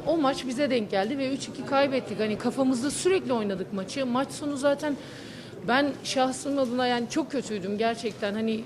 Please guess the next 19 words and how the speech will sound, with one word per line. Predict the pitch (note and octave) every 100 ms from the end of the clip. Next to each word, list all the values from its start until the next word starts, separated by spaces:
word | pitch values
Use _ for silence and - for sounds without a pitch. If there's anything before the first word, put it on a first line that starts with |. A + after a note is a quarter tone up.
| -
hayatımda | - B3 C4 C4+ C#4
hiç | C#4+ B3
bu |
kadar | A#3+ A3+ A#3+
üzüldüğüm | G#3+ A3+ C4 C4
bir |
maç | A#3+ A#3+ B3
olmamıştı. | A#3 G3 F3+ -
Yirmi | A3 A3+ A#3+
bir | B3
yıldır | A3 G3+ G3
voleybol | F3+ F#3+ F#3+ F3+
oynuyorum. | F3+ F#3 F#3+ A3 D#4+ - - - - -
Çünkü | C#4+ D4+ -
kaçan | C4+ C4+ D#4 C#4+
balık | C#4+ -
çok | D#4 C4 A3+
büyük | A#3+ G#3+
oldu. | G3 F3+ F#3 D4